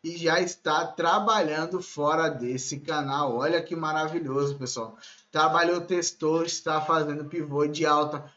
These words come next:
Por isso que eu acho que ela vai testar a média móvel de cem períodos ainda.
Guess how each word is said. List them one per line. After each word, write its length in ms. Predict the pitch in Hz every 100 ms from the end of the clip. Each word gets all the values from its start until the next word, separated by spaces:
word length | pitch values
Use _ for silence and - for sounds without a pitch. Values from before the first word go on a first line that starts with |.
| _
Por 120 | 156
isso 180 | 151 -
que 80 | 185
eu 100 | 165
acho 280 | 143 139 -
que 80 | 147
ela 160 | 143
vai 200 | 131 127
testar 420 | 127 135 - 131
a 60 | 131
média 340 | 131 135 135
móvel 300 | 127 120 120
de 120 | 127 -
cem 160 | 135
períodos 480 | 131 143 143 147 147
ainda. 500 | 175 165 160 143 -